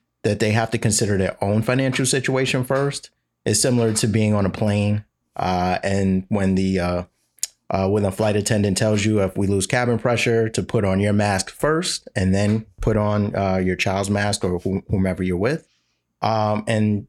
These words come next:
that's the same when it comes to being able to help,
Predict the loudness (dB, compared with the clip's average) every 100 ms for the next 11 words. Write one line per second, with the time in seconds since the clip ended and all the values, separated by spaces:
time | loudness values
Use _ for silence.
0 | _ 0 2 0 -2 0 2 2 2 2
1 | 2 0 0 2 2 0 0 0 2 0
2 | -2 -6 -6 -2 0 2 2 2 0 -2
3 | -2 0 0 0 -4 -6 -2 -2 -2